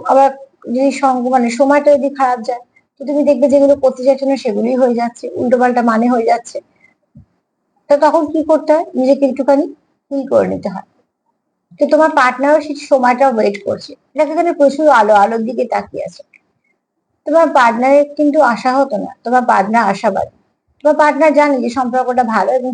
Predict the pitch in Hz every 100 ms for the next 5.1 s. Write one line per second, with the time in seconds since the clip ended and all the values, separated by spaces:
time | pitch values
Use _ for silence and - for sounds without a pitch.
0 | 254 214 220 233 226 254 254 254 - 226
1 | 214 196 202 180 196 196 202 208 262 269
2 | 403 466 - _ _ _ 269 294 311 311
3 | 320 294 294 294 254 285 285 285 247 269
4 | 277 254 254 269 247 277 240 - - 180